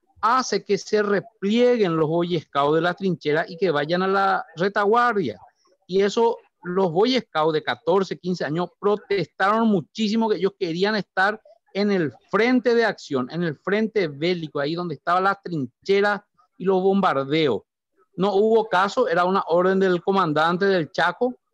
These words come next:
y tuvieron que pasar a la retaguardia y se, entonces crearon ya exclusivamente un correo,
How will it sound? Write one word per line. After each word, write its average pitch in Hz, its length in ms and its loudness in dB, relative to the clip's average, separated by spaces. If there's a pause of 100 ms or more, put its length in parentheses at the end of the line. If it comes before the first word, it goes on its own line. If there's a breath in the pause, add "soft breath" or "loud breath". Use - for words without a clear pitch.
(340)
y 233 240 0 (100)
tuvieron 220 520 2
que 247 160 0
pasar 190 340 0
a 196 40 2
la 208 120 2
retaguardia 196 840 0
y 202 80 -10
se, 220 300 0 (180)
entonces 220 500 -2
crearon 214 520 2
ya 202 300 0
exclusivamente 214 1080 -2 (300)
un 226 220 2
correo, 156 760 2